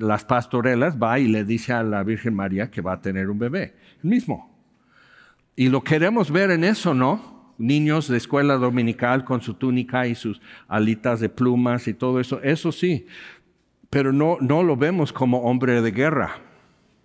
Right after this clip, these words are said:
que eso es lo que su nombre significa, soldado de Dios. Y Mi-, Mi-, Ma-, Miguel es Mijael, que es quien como Dios. Entonces son sus nombres y dices, "¡Ah!".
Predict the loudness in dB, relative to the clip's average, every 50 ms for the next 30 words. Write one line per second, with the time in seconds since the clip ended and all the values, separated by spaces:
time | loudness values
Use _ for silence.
0 | _ _ _ _ _ _ _ -4 -2 -2 0 0 0 0 0 -2 -2 -2 -4 -4
1 | -2 -4 -2 -2 -2 0 0 -2 -2 -2 -6 -6 -6 -6 -6 -6 -6 -6 -6 -8
2 | -12 -16 -16 -20 _ _ _ _ _ _ _ _ _ _ _ _ -10 -6 -4 -2
3 | -2 -2 -2 -2 -2 -4 -4 -4 -4 -4 -4 -4 -4 -6 -8 -10 -16 -20 -20 _
4 | _ _ _ _ _ _ _ -20 _ _ _ -6 -4 -2 0 0 -2 -2 -4 -4
5 | -2 -2 0 0 0 0 0 2 0 0 0 -2 0 0 0 2 2 2 2 4
6 | 2 2 2 0 0 0 -2 -2 0 2 2 2 2 0 -2 -2 0 2 2 2
7 | 2 2 2 2 2 0 -2 -4 -4 -4 -4 -2 -2 0 -2 -2 -2 -4 -10 -10
8 | -4 -2 -2 -2 -2 -2 -2 -2 -2 -2 0 0 -2 -2 -2 -6 -10 -16 -20 -20
9 | -20 _ _ _ _ _ _ _ _ -20 -20 -20 -20 -8 -6 -6 -2 0 0 0
10 | 0 2 0 0 -2 -2 -2 0 0 0 0 -2 -4 -4 -2 0 0 2 2 2
11 | 0 0 0 0 0 0 0 0 0 -4 -2 0 0 0 0 0 -2 -2 -2 -2
12 | -4 -6